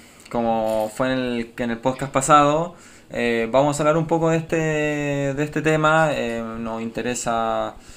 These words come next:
conversar bastante respecto a, bueno, las rabias, los momentos de furia que hemos tenido con amigos,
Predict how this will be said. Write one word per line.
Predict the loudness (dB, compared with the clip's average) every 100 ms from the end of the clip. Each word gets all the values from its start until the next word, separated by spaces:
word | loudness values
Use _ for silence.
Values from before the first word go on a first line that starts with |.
| -20 -20 -14
conversar | -8 -6 -4 -6
bastante | -6 -4 -4 -6 -8
respecto | -8 -8 -8 -8 -8
a, | -8 -6 -8 -10 -18 -20 -20 -20 -20 -20 -16
bueno, | -2 0 0 -4 -10 -18 -20 -20 -12
las | -4 -2 -2 -6 -8
rabias, | 0 2 2 -2 -4 -6
los | -4 -4
momentos | -4 -4 -4 -6 -10 -10
de | -12
furia | -6 -2 0 0 -2
que |
hemos | -2 -4
tenido | -6 -4 -4 -2
con | -2
amigos, | 0 2 2 2 0 0